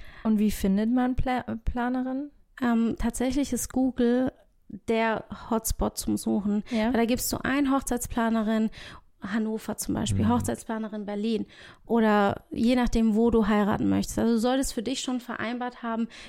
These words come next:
Speaker 2: wir möchten zum Beispiel in der und der Region heiraten. Hochzeitsplanerin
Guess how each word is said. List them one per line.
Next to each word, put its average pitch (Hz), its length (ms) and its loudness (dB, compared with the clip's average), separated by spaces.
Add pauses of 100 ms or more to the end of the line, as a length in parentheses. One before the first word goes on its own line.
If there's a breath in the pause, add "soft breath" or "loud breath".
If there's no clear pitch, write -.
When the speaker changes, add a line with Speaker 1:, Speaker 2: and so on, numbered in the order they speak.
Speaker 2:
wir 233 100 2
möchten 240 500 0
zum 214 220 -4
Beispiel 220 380 -2
in 214 80 2
der 214 120 4
und 208 100 2
der 214 120 2
Region 196 340 2
heiraten. 196 460 2 (520 loud breath)
Hochzeitsplanerin 208 1000 0